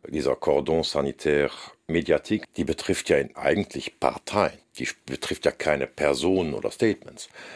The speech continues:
Wenn sich aber jetzt innerhalb dieser bislang als demokratisch gelabelten Partei plötzlich immer mehr extremistische Stimmen hervortun,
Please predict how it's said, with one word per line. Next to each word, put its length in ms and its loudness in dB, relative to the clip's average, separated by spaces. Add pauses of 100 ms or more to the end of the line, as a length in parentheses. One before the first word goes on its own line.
Wenn 180 6
sich 200 4
aber 140 6
jetzt 220 6
innerhalb 500 6
dieser 440 4
bislang 500 6
als 260 0
demokratisch 640 2
gelabelten 680 4
Partei 460 2
plötzlich 520 0
immer 220 4
mehr 420 4
extremistische 840 0
Stimmen 400 4
hervortun, 800 0